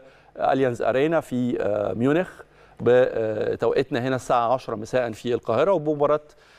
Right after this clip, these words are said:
الدور قبل النهائي التانية هتكون بكرة إن شاء الله ما بين إنجلترا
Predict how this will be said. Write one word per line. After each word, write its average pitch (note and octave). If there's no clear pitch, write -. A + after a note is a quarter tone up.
الدور A#2
قبل C#3
النهائي C3
التانية C#3
هتكون C3
بكرة C3
إن G#2+
شاء B2
الله B2
ما A#2
بين B2
إنجلترا A#2